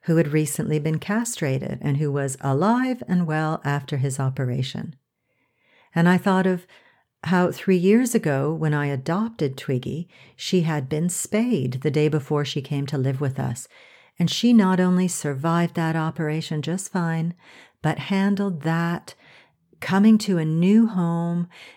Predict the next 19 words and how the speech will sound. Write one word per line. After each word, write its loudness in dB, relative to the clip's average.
and 0
being -2
separated -2
from -6
her -4
pup -2
who 0
was -2
going 2
to -2
another 2
home, 0
with -4
good 4
cheer 0
and -2
a -4
lively -4
attitude. -4